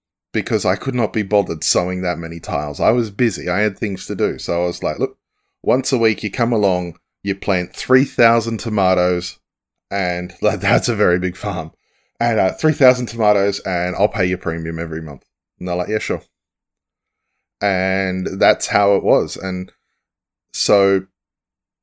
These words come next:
yeah, um, that is, that is the main business model there.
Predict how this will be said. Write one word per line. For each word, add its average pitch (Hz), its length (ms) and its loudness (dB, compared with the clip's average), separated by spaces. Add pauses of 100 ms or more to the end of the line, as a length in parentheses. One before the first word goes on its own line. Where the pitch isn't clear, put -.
(720)
yeah, 123 360 4 (100)
um, 104 560 2
that 117 320 4
is, 107 300 -2
that 110 180 4
is 101 160 0
the 95 100 -6
main 90 240 -4
business 85 400 -8
model 80 280 -6
there. 78 180 -10